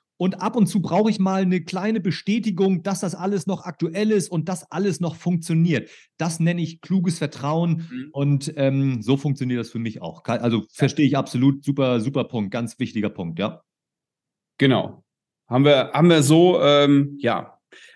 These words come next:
Speaker 2: in, in der Praxis ins System gebracht, ne? Also wenn,
Speaker 1: Mhm.
Speaker 2: wenn, wenn Zahnarztpraxen direkt, auch mal wieder, äh, in deinem Gründer-Podcast, so aufgebaut werden, dann, ja, sieht das schon ziemlich gut aus, ne?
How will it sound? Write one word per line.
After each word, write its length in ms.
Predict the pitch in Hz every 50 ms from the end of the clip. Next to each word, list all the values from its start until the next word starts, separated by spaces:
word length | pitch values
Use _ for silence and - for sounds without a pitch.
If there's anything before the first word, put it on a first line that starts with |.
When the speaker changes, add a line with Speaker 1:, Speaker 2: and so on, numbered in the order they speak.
| _ _ - - - _ _ - - 196 - - - - - - - - - _ -
Speaker 2:
in, 380 | 175 185 202 202 190 202 -
in 200 | 180 185 202 196
der 120 | 196 175 165
Praxis 440 | - - 170 185 - - 196 170 170
ins 220 | - 160 160 151
System 460 | - 151 143 - - 170 156 151 139
gebracht, 440 | 110 98 - - - - - - -
ne? 200 | 110 120 160 175
Also 400 | 139 135 131 131 131 131 135 131
wenn, 220 | 131 131 135 135 131
Speaker 1:
Mhm. 20 | 127
Speaker 2:
wenn, 200 | 131 135 123 120
wenn 200 | 139 135 135 131
Zahnarztpraxen 840 | - - 160 160 151 151 147 - - 147 143 - - - 143 139 127
direkt, 480 | 131 131 120 147 190 - - - - _ _ _ - - - _ _ _ _ _
auch 160 | - 104 - -
mal 100 | 95 98
wieder, 320 | 117 120 139 143 139 139
äh, 380 | 143 143 147 143 147 147 147 147
in 80 | 151
deinem 220 | 156 151 160 165 135
Gründer-Podcast, 840 | 135 151 170 170 156 165 - 160 151 147 - - 151 143 135 -
so 160 | 127 156 180 -
aufgebaut 840 | - 196 208 202 - 175 143 123 131 113 127 127 117 - 110 92 95
werden, 720 | 110 113 110 104 101 92 104 107 131 190 247 247 - _ _ _ _ _ _ _ _ _ _ -
dann, 580 | 113 107 117 123 123 123 131 127 123 _ _ _ _ _ _ _ _ -
ja, 400 | - 87 85 69 - - - _ _ _ _ _ _ _ _ _
sieht 220 | - - 123 123 -
das 100 | 120 -
schon 160 | - 135 120
ziemlich 300 | - 147 143 139 117 -
gut 180 | - 123 113
aus, 320 | 113 107 - 50 - - -
ne? 200 | 107 110 135